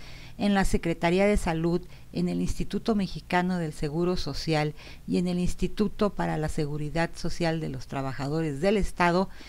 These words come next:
doce mil doscientos cuarenta de ellos dieron positivo a covid.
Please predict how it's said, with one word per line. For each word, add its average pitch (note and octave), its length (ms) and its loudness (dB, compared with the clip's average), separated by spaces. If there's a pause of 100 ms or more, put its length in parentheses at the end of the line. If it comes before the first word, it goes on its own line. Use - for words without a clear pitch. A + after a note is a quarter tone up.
(260)
doce B3+ 440 8
mil E4+ 320 6
doscientos C4+ 840 4
cuarenta F3 760 -2
de C#3+ 240 -2
ellos E3+ 400 -4
dieron F#3+ 400 2 (360)
positivo D#3 640 -2
a B2 80 -6
covid. - 340 -12